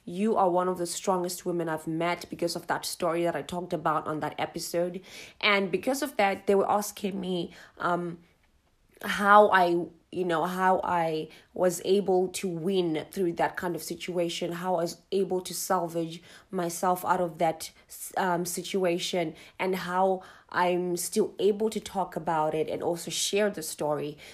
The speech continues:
So basically, the topic was how to become a stronger woman. I believe that I'm still, I am strong, but I'm still getting stronger and stronger each and every day as I learn, because we never stop learning, right? We never lip-, uh, stop learning.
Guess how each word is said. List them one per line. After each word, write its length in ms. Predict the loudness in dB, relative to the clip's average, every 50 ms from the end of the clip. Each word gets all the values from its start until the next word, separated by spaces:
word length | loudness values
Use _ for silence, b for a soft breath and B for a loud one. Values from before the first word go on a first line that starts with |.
| B
So 160 | B 0 2 2
basically, 560 | 4 4 4 4 2 -2 -4 -4 -2 -2 0
the 100 | 0 -2
topic 460 | -2 0 0 0 0 0 -2 -4 -2
was 320 | 2 2 4 2 2 0
how 240 | -4 -4 -2 -2 -2
to 120 | -2 -4 -4
become 480 | -4 -4 -4 -4 -4 -4 -4 -6 -8 -8
a 80 | -6 -6
stronger 500 | -6 -4 -2 -2 -2 0 0 -2 -4 -2
woman. 500 | -2 0 0 0 0 -2 -6 -6 -10 -14 B B B B B B B B B B B _ 4
I 120 | 4 4
believe 300 | 4 4 2 0 2 4
that 140 | 6 6 6
I'm 140 | 4 2 -2
still, 680 | -4 -8 -10 -6 0 4 6 6 6 6 4 2 2 4
I 140 | 4 4 6
am 220 | 6 4 4 2
strong, 460 | 0 -4 -4 0 0 2 2 2 2
but 100 | 0 0
I'm 140 | 0 0 -4
still 320 | -6 -8 -6 -2 -2 0
getting 240 | 0 2 0 0 0
stronger 460 | -2 -4 -4 -2 0 0 0 0 -2
and 120 | -2 -4 -4
stronger 380 | -6 -6 -4 -4 -4 -4 -6 -6 -6
each 160 | -6 -6 -4
and 100 | -2 -2
every 180 | -4 -4 -6
day 320 | -6 -4 -2 -2 -2 -2 -2 -4
as 180 | -4 -4 -2
I 100 | -2 -2
learn, 520 | -2 -2 0 0 2 2 2 2 0 -2 -4
because 400 | -4 -4 -4 -4 -6 -6 -12 -16 -18 -14 -10
we 160 | -8 -6 -4
never 320 | -2 -2 0 0 0 0 -2
stop 320 | -2 -2 -4 -6 -6 -6
learning, 380 | -4 -4 -4 -4 -4 -6 -6 -6
right? 320 | -4 -4 -2 -4 -4 -4
We 80 | -4 -4
never 240 | -4 -2 -2 -4 -4
lip-, 180 | -4 -6 -8 -10 -14 _ -4
uh, 220 | -2 -2 -2 -4 -6 B B B B
stop 260 | -2 0 0 0 0
learning. 460 | 2 2 2 2 2 0 -2 -2